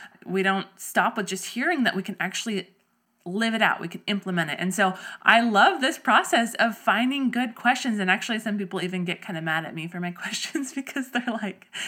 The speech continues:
jokingly mad. They're like, "I don't wanna have to think about this. I don't wanna have to answer this," 'cause they are convicting and, you know, deep. And so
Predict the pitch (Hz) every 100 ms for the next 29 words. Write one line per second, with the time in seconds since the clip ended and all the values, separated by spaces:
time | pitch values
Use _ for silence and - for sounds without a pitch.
0 | 370 - 277 240 170 160 156 143 160 185
1 | 175 175 - - 359 269 254 - 185 202
2 | 320 339 233 262 277 311 294 285 254 339
3 | 370 202 190 185 208 247 302 311 311 -
4 | 208 302 330 269 165 175 233 190 190 190
5 | 185 190 - 175 185 226 214 240 - 214
6 | 175 170 170 - 190 175 185 180 202 277
7 | - 156 180 202 185